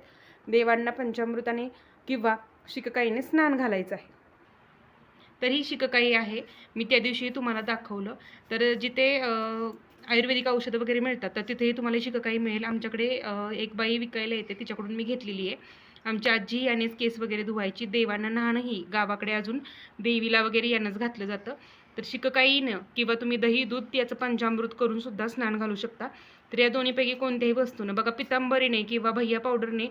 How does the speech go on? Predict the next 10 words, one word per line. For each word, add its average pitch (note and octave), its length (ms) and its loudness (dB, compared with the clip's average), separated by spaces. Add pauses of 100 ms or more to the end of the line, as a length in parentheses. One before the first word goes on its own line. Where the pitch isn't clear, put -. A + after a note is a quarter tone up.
(420)
देव A3+ 140 6
कधीच A#3 340 0
घासू B3 280 -4
नका, G#3 200 -4
कारण G#3+ 240 -4
की A3+ 80 -2
आपण A#3 240 -2
देव A#3+ 200 4
एकदा A3+ 260 0
आणले A#3 560 0